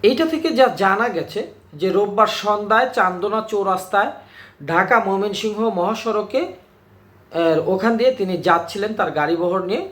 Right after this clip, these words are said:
এবং সেখানেই এই ঘটনা ঘটে। হামলার পর একদল দুর্বৃত্ত তার গাড়ির পিছনে ধাওয়া করতে থাকে এবং দৌড়াতে থাকে। আন্দাজ করা হচ্ছে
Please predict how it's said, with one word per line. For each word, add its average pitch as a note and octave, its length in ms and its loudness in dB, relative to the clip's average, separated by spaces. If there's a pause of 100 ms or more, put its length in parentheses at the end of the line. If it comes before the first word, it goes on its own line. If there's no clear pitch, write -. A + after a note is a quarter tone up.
এবং F3 180 2
সেখানেই C4+ 500 0
এই F3+ 260 -2
ঘটনা E3 400 2
ঘটে। D#3+ 280 -2 (440)
হামলার G#3+ 480 2
পর G#3 180 2 (180)
একদল E3+ 380 -2
দুর্বৃত্ত F3 600 -4 (500)
তার E3+ 160 2
গাড়ির F3+ 460 2
পিছনে G#3 500 -4 (360)
ধাওয়া E3 300 4
করতে G#3 320 -4
থাকে F3+ 400 -6 (160)
এবং D#3+ 320 -6
দৌড়াতে E3 400 2
থাকে। C3 360 -8 (1120)
আন্দাজ C#4 400 2
করা C4 220 4
হচ্ছে A#3+ 360 -2